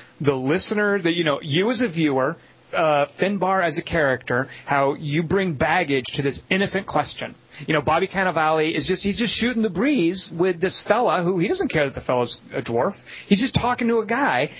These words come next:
and when he says, "Do you people have clubs?" that's not what he's talking about. He is not <laughs> talking to a dwarf. He's talking to a guy who's just said, "Hey, I'm really into trains."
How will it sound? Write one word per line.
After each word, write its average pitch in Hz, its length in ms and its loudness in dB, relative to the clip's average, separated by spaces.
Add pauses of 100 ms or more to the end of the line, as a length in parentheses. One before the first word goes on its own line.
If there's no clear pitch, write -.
(100)
and 190 120 0
when 202 60 2
he 196 60 2
says, 214 200 0
"Do 180 60 -2
you 185 60 0
people 196 220 0
have 170 180 -2
clubs?" 226 440 0
that's 214 220 -2
not 254 260 0
what 240 80 2
he's 247 140 0
talking 285 320 0
about. 131 260 0
He 190 100 0
is 185 140 0
not 226 340 0
<laughs> 339 60 -8
talking 208 380 0
to 190 120 2
a 185 60 0
dwarf. 220 400 -2 (180)
He's - 160 0
talking 208 360 0
to 220 100 2
a 175 80 -4
guy 160 240 2
who's 165 200 0
just 170 220 0
said, 160 220 0
"Hey, 202 160 2
I'm 165 180 0
really 180 220 0
into 170 160 -2
trains." 156 920 -2